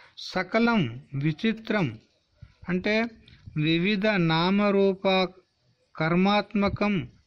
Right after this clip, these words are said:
విశ్వం జాతం. ఆ పరమాత్మ నుండే ఈ విచిత్రమైనటువంటి నామము, విచిత్రమైనటువంటి రూపము, విచిత్రమైనటువంటి కర్మలతో కూడుకున్నటువంటి విశ్వం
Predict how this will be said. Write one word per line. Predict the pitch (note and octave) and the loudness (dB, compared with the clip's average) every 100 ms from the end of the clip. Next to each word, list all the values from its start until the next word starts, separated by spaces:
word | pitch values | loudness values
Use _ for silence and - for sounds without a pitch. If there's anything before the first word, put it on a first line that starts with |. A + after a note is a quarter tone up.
| - | -8
విశ్వం | C#3+ C#3+ - F#3+ F#3 G#3+ D3+ | -6 -4 -2 0 2 0 -2
జాతం. | B2 C#3+ D#3 F3 G3 C#3 - _ _ _ _ _ - | -2 -2 0 -2 -2 -4 -8 _ _ _ _ _ -2
ఆ | G#3 | -2
పరమాత్మ | - F#3 G3+ G#3+ G#3 G#3 | 0 0 2 2 2 2
నుండే | G#3 G#3 G#3 B3 D4+ - _ - - - - G#3 | 2 2 4 4 2 -4 _ -20 -20 -20 -10 0
ఈ | A#3+ | 0
విచిత్రమైనటువంటి | F#3+ F#3 A#3 A3+ - A3 G#3+ G#3+ G#3 G#3 G#3 G3 F3+ B2 - _ - | 2 0 -2 -4 -2 2 4 4 0 0 -2 -2 -4 -6 -12 _ -10
నామము, | D#3 E3 E3 E3 D#3 D3+ E3 G3 A3 _ _ _ - _ - | -4 0 0 0 -2 -2 -2 -4 -8 _ _ _ -20 _ -10
విచిత్రమైనటువంటి | F3+ A3 A3 G#3 G3+ G3 F#3+ F#3 F3+ F3 E3 D3 | -4 -2 -2 -2 0 0 0 0 -2 -2 0 2
రూపము, | D3 F3+ F3 F3 F3 F3+ G3 | 2 -2 0 -2 -2 -4 -4
విచిత్రమైనటువంటి | E3+ D#3 G#3 - G3 F#3+ F#3 F3+ F3+ F3 F#3 F#3 F#3 - | -6 -4 -6 -2 -2 0 -2 -2 -4 -2 -2 -2 -4 -2
కర్మలతో | E3+ G3+ G#3+ G#3 G3+ G3+ G3 | 2 2 4 2 0 -2 -2
కూడుకున్నటువంటి | - F#3+ F#3 F#3+ F#3 F3+ F3+ F3+ F3 F#3 E3+ | -2 -2 -2 -2 -2 0 -2 -2 0 0 0
విశ్వం | C3+ D3 - F3 | -2 -6 -2 -2